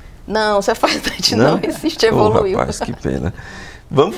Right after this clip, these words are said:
Speaker 2: eu
Speaker 1: Que
Speaker 2: queria
Speaker 1: pena.
Speaker 2: saber de vocês essa diferença entre igov, que a gente nomeou ali o programa, de governo digital, e que a Jéssica já adiantou aqui, que há uma,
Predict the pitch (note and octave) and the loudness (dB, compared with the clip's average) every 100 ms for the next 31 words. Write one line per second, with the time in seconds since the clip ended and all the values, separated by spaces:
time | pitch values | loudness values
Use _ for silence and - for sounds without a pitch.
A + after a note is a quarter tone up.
0 | - - F#3 G4+ - A#3 E3+ - C4+ - | -8 0 2 2 2 0 -2 -4 -4 2
1 | B2+ B2 C3+ C3 A2+ A2+ - C3+ E3 D#3+ | 2 4 0 2 0 2 4 4 4 0
2 | D3 C#3+ D3+ A2+ A2 - A2+ A2 - C#3+ | 0 2 2 2 2 0 0 0 0 0
3 | D#3+ A2+ G2+ A#2 E3 - A2+ G#2+ G#2+ G#2+ | 4 4 6 4 -2 0 0 0 -2 0
4 | G2+ G2 G2 F#2 F#2+ F#2 F2+ F2+ - G2+ | 2 4 4 4 4 2 0 -2 0 0
5 | G2 A#2 C#3+ A#2 C#3+ D#3 A2+ B2 C3+ B2+ | 2 0 0 0 0 0 4 4 4 0
6 | B2+ A2+ - G#2 C#3 - - - - - | -2 0 0 2 0 -4 -14 -12 -4 2
7 | G2+ G#2 G2+ G2 G2+ G#2 G2 G#2 G#2 G#2 | 4 4 2 0 2 2 2 0 2 2
8 | A2 A#2 A#2+ - A#2+ G2+ A2 A#2+ C3 B2+ | 0 -2 -6 0 2 4 4 2 2 0